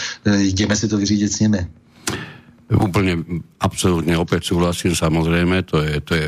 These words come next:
Speaker 2: bez diskusie. Vieme, aké úlohy majú, ešte ak chvíľku môžeme pri tých hromadných zásahoch zostať,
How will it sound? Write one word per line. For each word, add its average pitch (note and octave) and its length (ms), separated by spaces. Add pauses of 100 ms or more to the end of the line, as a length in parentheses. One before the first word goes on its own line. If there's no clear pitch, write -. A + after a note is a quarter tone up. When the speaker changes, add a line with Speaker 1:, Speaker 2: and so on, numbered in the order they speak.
(240)
Speaker 2:
bez D2+ 400
diskusie. F2 640
Vieme, A#2+ 480 (640)
aké G2 720 (160)
úlohy A#2+ 800
majú, E2+ 560 (320)
ešte - 240
ak - 320
chvíľku E2+ 240
môžeme D#2 320
pri D#2+ 160
tých D#2 160
hromadných D#2 560
zásahoch D#2+ 400
zostať, D#2 560